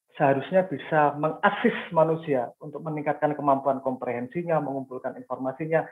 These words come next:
jadi pinter cepat sesuai fase yang dia inginkan, pada interest yang dia, dia mau, di-assist oleh A I untuk ex-, expand your knowledge. Nah, itu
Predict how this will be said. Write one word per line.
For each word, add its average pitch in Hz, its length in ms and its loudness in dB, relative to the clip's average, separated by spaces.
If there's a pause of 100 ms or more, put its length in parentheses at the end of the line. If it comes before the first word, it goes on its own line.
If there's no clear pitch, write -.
(260)
jadi 147 260 2
pinter 143 400 0
cepat - 400 0
sesuai 143 320 4
fase 143 380 6
yang 127 180 2
dia 120 160 -2
inginkan, 147 640 2 (340)
pada 135 240 2
interest 143 480 2
yang 127 240 2
dia, 120 280 2 (200)
dia 120 160 4
mau, 156 400 6 (240)
di-assist 190 560 0
oleh 160 240 10 (320)
A 156 160 12
I 135 160 2
untuk 139 300 -6
ex-, - 180 -6 (160)
expand 143 400 2
your 120 160 0
knowledge. 147 400 4 (400)
Nah, 127 160 2
itu 180 160 4